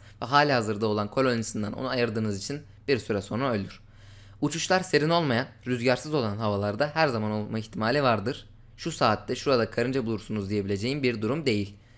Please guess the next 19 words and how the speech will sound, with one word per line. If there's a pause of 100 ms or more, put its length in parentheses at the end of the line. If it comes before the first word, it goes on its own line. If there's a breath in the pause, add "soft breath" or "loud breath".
(180 soft breath)
Haftalarca
kraliçe
karınca
bulmak
için
gezersiniz, (240 soft breath)
bulamazsınız. (300 soft breath)
Ekmek
almaya
giderken
dört
beş
tane
bulursunuz. (540 soft breath)
Bu
iş
biraz
şans
işi.